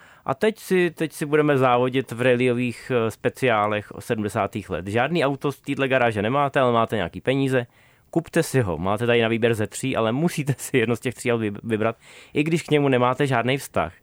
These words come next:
Tak to trošku zavání takovým prodlouženým tutoriálem. Jo, že aby, aby si mohl jezdit tak, jak chceš, tak musíš vygrindovat desítky hodin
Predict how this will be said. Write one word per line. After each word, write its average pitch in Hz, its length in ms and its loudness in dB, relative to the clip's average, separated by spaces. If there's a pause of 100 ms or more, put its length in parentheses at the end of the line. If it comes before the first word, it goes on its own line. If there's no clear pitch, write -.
(420)
Tak - 140 -6
to 160 100 -4
trošku 165 320 0
zavání 139 440 2
takovým 156 300 0
prodlouženým 151 560 0
tutoriálem. 135 680 0 (840)
Jo, 135 300 0 (260)
že 120 180 -2
aby, 165 440 0
aby 147 180 0
si 196 160 0
mohl 190 260 2
jezdit 151 340 2
tak, 139 200 -2
jak 160 120 0
chceš, 98 580 -4 (180)
tak 120 140 -6 (140)
musíš 160 340 -2
vygrindovat 151 800 4 (300)
desítky 139 560 0
hodin 127 580 2